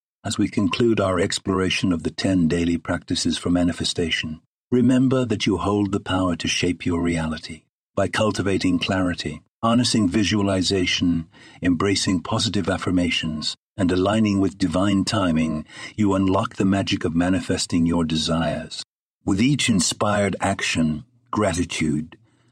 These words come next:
filled moment, and release of limiting beliefs, you dance in harmony with the universe, co-creating your dreams into tangible reality.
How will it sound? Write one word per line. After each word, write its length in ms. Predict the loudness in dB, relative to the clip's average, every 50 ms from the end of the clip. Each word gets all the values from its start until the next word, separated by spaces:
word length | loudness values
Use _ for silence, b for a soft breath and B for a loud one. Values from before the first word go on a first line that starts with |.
| _ _ _ -16
filled 520 | -6 -2 2 2 4 4 2 2 0 2
moment, 600 | 2 2 2 2 2 2 2 0 -2 -4 -8 -12 b b b b b b b
and 220 | -2 0 2 2
release 580 | 2 2 2 2 2 2 2 2 0 -2 -2 -4
of 140 | -4 -2 0
limiting 580 | 2 2 4 4 4 2 2 0 0 0 2
beliefs, 760 | 2 0 0 0 0 0 0 -2 -4 -6 -6 -6 -6 -6 -8 -10 _ _ _ _ b b b b b b b
you 180 | -2 0 0
dance 500 | 0 0 0 0 2 2 2 0 0 0
in 120 | 0 0 0
harmony 640 | -2 -2 -2 -2 0 0 2 2 2 2 2 2
with 140 | 2 0 0
the 100 | 0 0
universe, 880 | 0 2 2 2 2 0 0 -2 -4 -6 -6 -6 -8 -8 -8 -8 -8 -10 -12 _ _ B B B B B B B B B B B B B B -2
co-creating 760 | 0 0 0 2 2 2 2 4 4 4 4 4 4 4 4
your 200 | 4 4 2 0
dreams 800 | 0 0 2 2 4 4 2 2 2 2 2 0 0 -2 -2 -2
into 200 | -2 0 0 -2
tangible 640 | -2 -4 -2 -2 0 0 0 0 0 0 0 0 0
reality. 600 | 0 0 0 0 0 -2 -4 -4 -6 -10 -10 -12